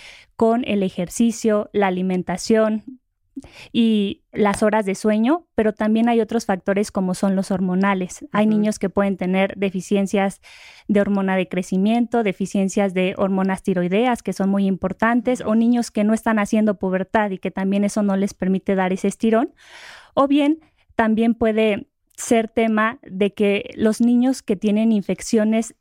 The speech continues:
Speaker 1: recurrentes, ya sea de vías urinarias, gastrointestinales, respiratorias,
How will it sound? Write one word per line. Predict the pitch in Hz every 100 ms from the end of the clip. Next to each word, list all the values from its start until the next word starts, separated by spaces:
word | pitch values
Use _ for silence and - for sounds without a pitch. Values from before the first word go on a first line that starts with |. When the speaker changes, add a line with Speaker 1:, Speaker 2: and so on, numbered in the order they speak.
| _
Speaker 1:
recurrentes, | - 220 190 190 180 208 208 202 277 -
ya | 208 208
sea | - 208 208 -
de | 190 202
vías | 196 196 -
urinarias, | 190 180 190 202 208 202 190
gastrointestinales, | 190 - 190 180 190 - 196 202 196 196 196 202
respiratorias, | - 202 - - 190 180 - 208 208 208